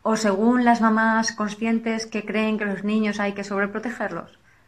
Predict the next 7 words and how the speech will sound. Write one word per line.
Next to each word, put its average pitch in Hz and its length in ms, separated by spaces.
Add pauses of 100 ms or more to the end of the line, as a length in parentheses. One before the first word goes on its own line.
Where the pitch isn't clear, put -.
(640)
¿O 190 120
estar 190 260
con 233 180
ellos? 165 420 (1600)
¿Vale? 190 220
O 226 40
sea, 196 280